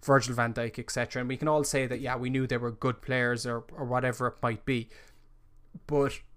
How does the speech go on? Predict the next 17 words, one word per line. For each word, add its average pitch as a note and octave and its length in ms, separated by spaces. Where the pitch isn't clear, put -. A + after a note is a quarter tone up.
they've D#3 240
had C#3+ 160
a, C3+ 360
a C3+ 100
very C#3+ 440
successful C#3 520
way A#2+ 160
of A2+ 100
bringing C#3 280
in A#2+ 140
these A#2 180
players A#2 600
who B2+ 300
looked D3+ 380
like C3 180
good C#3+ 180
players, A#2+ 460